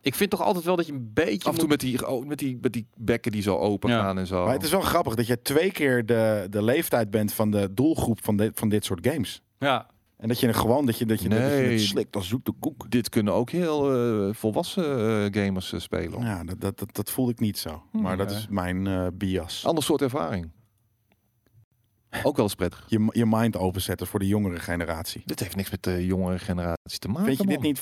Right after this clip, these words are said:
Speaker 3: full-on millennial,
Speaker 2: Nee,
Speaker 3: eh,
Speaker 2: hoor.
Speaker 3: eh, influenced game?
Speaker 2: Nee, nee,
Speaker 3: Oké.
Speaker 2: nee, nee.
Speaker 3: Ja. Ja, ik ben heel makkelijk in wat de leeftijd is. Ik, ik, ik,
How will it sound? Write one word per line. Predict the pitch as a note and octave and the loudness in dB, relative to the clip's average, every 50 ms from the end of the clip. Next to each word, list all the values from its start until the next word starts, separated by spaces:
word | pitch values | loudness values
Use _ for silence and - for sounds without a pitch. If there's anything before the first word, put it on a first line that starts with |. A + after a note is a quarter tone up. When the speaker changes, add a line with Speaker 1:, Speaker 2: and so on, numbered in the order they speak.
| - - | -10 -14
Speaker 3:
full-on | - - D#3 E3 F3 E3 - - C#3+ C#3+ D3 | -6 0 2 2 2 2 2 0 0 2 2
millennial, | C#3 C#3 C#3 C#3+ D3 C#3+ C#3 C#3 C#3 C3+ C#3 | 2 2 2 2 2 2 2 2 2 2 2
Speaker 2:
Nee, | C#3 C3+ C3 B2+ | 2 2 4 2
Speaker 3:
eh, | B2+ | 2
Speaker 2:
hoor. | B2 G#3 | 2 2
Speaker 3:
eh, | - G#2+ G2 A2 - | 0 0 0 0 2
influenced | B2+ C3 A#2+ - B2+ B2 A#2+ A2+ - - | 0 0 0 0 0 0 0 -2 -2 -2
game? | A#2+ A#2 G#3 | 0 0 2
Speaker 2:
Nee, | B3 C4 C4 C4 B3 A3 F#3+ | 2 2 2 2 2 2 0
nee, | G#3 A3+ | 0 0
Speaker 3:
Oké. | G#3 - | 0 0
Speaker 2:
nee, | G3+ G#3+ G#3 F3+ E3+ | 0 -2 -2 -2 -2
nee. | F#3+ G#3 F3+ | -2 -2 -2
Speaker 3:
Ja. | A2 - - - - - - - - - - - - - - - - - - - - _ _ _ _ _ _ _ _ _ _ _ _ _ | -4 -6 -8 -12 -18 -20 -16 -14 -14 -14 -14 -14 -16 -16 -16 -14 -14 -16 -16 -18 -20 _ _ _ _ _ _ _ _ _ _ _ _ _
Ja, | _ D3+ D#3 | _ 2 2
ik | F#3 E3+ | 4 2
ben | E3+ D3+ | 4 4
heel | C3 B2 B2 | 4 4 4
makkelijk | A#2 A#2 A#2 - B2 A2 | 4 2 2 0 -2 0
in | - A#2 | 2 2
wat | G#2+ A2+ | 2 2
de | G2+ A2 | 2 2
leeftijd | G2+ G#2 A2+ A2+ - A2+ G#2+ G2+ - | 2 2 2 2 2 0 0 0 0
is. | A2+ | -4
Ik, | D#2+ G#2 - | -4 -2 -2
ik, | A2 G#2 | -2 -2
ik, | F2+ G#2+ - A#2+ A#2+ | -2 -2 -2 -2 -4